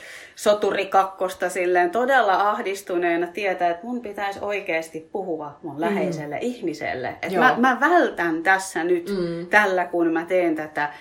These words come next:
Speaker 2: Mm.
Speaker 1: ikään kuin henkistä harjoitusta, että pysy rauhallisena ja läsnäolossa
Speaker 2: Mm.
Speaker 1: idealla.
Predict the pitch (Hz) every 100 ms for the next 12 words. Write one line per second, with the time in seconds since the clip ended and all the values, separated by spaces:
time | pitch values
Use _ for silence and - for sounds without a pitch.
0 | - 202 180 185 180 165 160 165 160 185
1 | 190 170 160 - 151 175 165 151 151 156
2 | - 156 156 190 180 160 160 165 165 160
3 | 151 151 156 156 147 156 156 151 160 -
4 | 170 180 156 156 143 - - 160 160 196
5 | 185 175 165 170 - - - _ 208 220
6 | 214 185 175 170 170